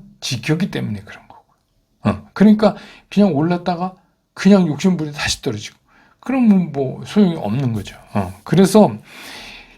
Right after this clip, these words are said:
이 십일 이동 평균선의 그 슬로프, 기울기는 이거는 거의 주식 투자의 생명선이나 똑같은 거예요.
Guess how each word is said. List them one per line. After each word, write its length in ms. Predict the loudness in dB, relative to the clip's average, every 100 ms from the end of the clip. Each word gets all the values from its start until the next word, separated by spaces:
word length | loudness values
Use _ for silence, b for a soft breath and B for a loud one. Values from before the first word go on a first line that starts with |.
| _
이 240 | 4 6
십일 720 | 6 4 -2 2 4 4 0 -2
이동 460 | -2 0 2 2 0
평균선의 1200 | -2 -2 0 -2 -2 -4 -4 -4 -4 -4 -6 -8
그 240 | -8 -8
슬로프, 600 | -6 -4 -2 -2 -2 -8 -6
기울기는 880 | -2 2 4 4 0 0 -6 -8 -12 -8
이거는 400 | -2 2 4 2
거의 300 | 2 0 -2
주식 280 | -8 -12
투자의 320 | -14 -10 -8 -8
생명선이나 880 | -6 -4 -2 0 0 0 0 -2
똑같은 380 | -6 -6 -6 -6
거예요. 200 | -8 -8